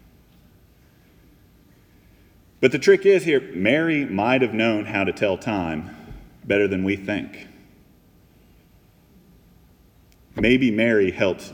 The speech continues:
Jesus learn to tell time in this instance. Because she doesn't argue, she doesn't spank him,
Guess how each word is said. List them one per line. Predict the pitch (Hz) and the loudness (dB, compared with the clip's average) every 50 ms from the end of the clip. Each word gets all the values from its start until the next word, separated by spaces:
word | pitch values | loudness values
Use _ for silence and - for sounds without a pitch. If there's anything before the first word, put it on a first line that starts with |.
| - | -16
Jesus | - - 117 117 113 90 82 82 73 - - - - - - - - - _ _ _ _ | -4 -2 0 0 0 0 -2 -6 -6 -6 -12 -18 -20 -20 -20 -20 -20 -20 _ _ _ _
learn | 90 95 95 92 90 87 87 85 85 87 - | -4 -4 -2 -2 -2 -2 -2 -4 -6 -8 -8
to | - 90 | -8 -10
tell | - - - 90 85 80 78 76 71 - - - - - - | -8 -4 -4 -2 -2 -2 -2 -4 -6 -10 -14 -20 -20 -20 -20
time | - - 92 87 82 76 - - - - - - - - _ - - _ _ _ - - - - _ - - - - _ _ _ - _ _ - _ _ _ _ _ | -14 -10 -10 -8 -8 -10 -12 -14 -18 -20 -20 -20 -20 -20 _ -20 -20 _ _ _ -20 -20 -20 -20 _ -20 -20 -20 -20 _ _ _ -20 _ _ -20 _ _ _ _ _
in | 87 90 85 | -4 -4 -4
this | 80 - - | -4 -4 -6
instance. | - 78 76 - - - - - - - - - - - - - - - - _ _ _ _ - _ _ _ _ _ _ _ _ _ _ _ _ - - _ _ - _ _ _ _ - _ _ _ _ _ - _ _ _ _ _ - _ _ _ _ _ _ _ _ _ _ _ _ - _ _ _ _ _ _ | -10 -10 -10 -12 -14 -16 -16 -16 -18 -20 -20 -20 -20 -20 -20 -20 -20 -20 -20 _ _ _ _ -20 _ _ _ _ _ _ _ _ _ _ _ _ -20 -20 _ _ -20 _ _ _ _ -20 _ _ _ _ _ -20 _ _ _ _ _ -20 _ _ _ _ _ _ _ _ _ _ _ _ -20 _ _ _ _ _ _
Because | - 104 101 117 107 - | -4 0 2 2 0 2
she | - 147 147 | 2 2 2
doesn't | 151 151 135 135 123 95 - | 2 2 0 0 -2 -4 -2
argue, | 90 120 139 143 135 131 160 156 151 151 147 147 135 - - - - - - - - _ - _ _ _ _ _ _ - _ _ | 0 0 0 0 -2 -2 -2 -2 -2 -2 -4 -6 -8 -12 -18 -20 -20 -20 -20 -20 -20 _ -20 _ _ _ _ _ _ -20 _ _
she | - - 117 117 | -6 -4 -2 0
doesn't | 123 117 110 - 110 98 87 - - - - - - - - - - | 2 0 0 0 -4 -6 -6 -8 -12 -18 -20 -20 -20 -20 -20 -20 -20
spank | - - 90 95 110 - | -8 -6 -4 -4 -4 -4
him, | - 120 120 120 | -6 -6 -6 -6